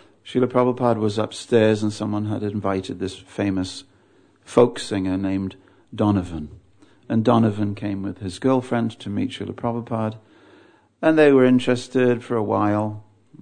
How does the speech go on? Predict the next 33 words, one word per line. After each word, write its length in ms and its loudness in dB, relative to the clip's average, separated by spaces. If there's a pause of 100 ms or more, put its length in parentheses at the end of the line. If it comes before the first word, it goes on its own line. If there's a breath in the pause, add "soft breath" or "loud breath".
And, 300 -6
and 120 -12
Prabhupada 360 -8
was 140 -12
speaking 460 -8
and 120 -6
the 40 -10
girlfriend 480 -4
was 120 -14
sort 160 -10
of 120 -14 (480 soft breath)
tapping 380 -6
him. 220 -8
She 120 -10
wasn't 500 -10
particularly 600 -12
interested. 560 -14 (520 soft breath)
And 100 -2
then 140 2
Prabhupada 320 2
looked 240 -2
at 100 -6
Shyam 280 -4
Sundar 480 -6 (340 soft breath)
and 120 -4
asked 260 -2
him, 320 -6 (300)
he 100 -14
said, 220 -12
"Can 140 -6
you 280 -2
explain 460 -6
something?" 520 -10